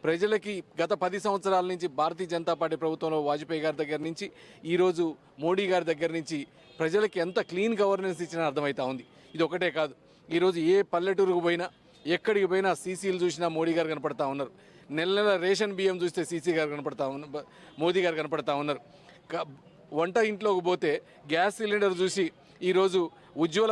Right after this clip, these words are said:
పథకం కింద ఫ్రీ సిలిండర్స్ ఇచ్చిన మోదీ గారు కనపడతా ఉన్నారు. వ్యాక్సిన్, ప్రపంచం మొత్తం ఈరోజు వ్యాక్సిన్ ఇచ్చినందుకు మోదీ గారు కనపడతా ఉన్నారు. అదొక్కటే కాదు, ఇంతకుముందు గవర్నమెంట్లు అంటే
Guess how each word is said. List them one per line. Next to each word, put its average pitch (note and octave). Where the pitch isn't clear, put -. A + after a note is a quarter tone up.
పథకం F#3+
కింద F#3+
ఫ్రీ F#3
సిలిండర్స్ F#3
ఇచ్చిన D#3+
మోదీ E3
గారు D#3+
కనపడతా D3
ఉన్నారు. C#3
వ్యాక్సిన్, G3+
ప్రపంచం G#3+
మొత్తం G3+
ఈరోజు F3+
వ్యాక్సిన్ G3
ఇచ్చినందుకు F#3
మోదీ E3+
గారు E3
కనపడతా D3
ఉన్నారు. C#3
అదొక్కటే F3
కాదు, D#3+
ఇంతకుముందు F#3
గవర్నమెంట్లు F#3+
అంటే F#3+